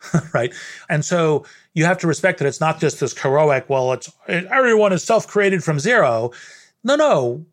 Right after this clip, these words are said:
Where you start from is a great help in which risks you can take, which things you can make happen. And there is no full equality opportunity. Now, by the way, there's never a full equality on anything. What you try to do is you try to make it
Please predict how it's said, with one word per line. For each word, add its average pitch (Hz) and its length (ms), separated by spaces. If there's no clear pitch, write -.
Where 185 320
you 208 200
start 339 340
from 135 320
is 143 100
a 156 60
great 175 320
help - 400
in 160 280
which 160 280
risks - 400
you 175 140
can 170 160
take, 233 400
which 175 220
things 185 260
you 175 80
can 170 140
make 175 160
happen. 170 380
And 135 100
there 175 120
is 220 140
no 160 340
full 165 400
equality 139 480
opportunity. 131 560
Now, 135 160
by 143 180
the 147 60
way, 135 200
there's 196 160
never 247 220
a 151 40
full 156 200
equality 147 420
on 151 120
anything. 127 400
What 135 140
you 160 100
try 165 160
to 165 60
do 151 120
is 131 80
you 127 80
try 151 140
to 147 40
make 151 200
it 135 140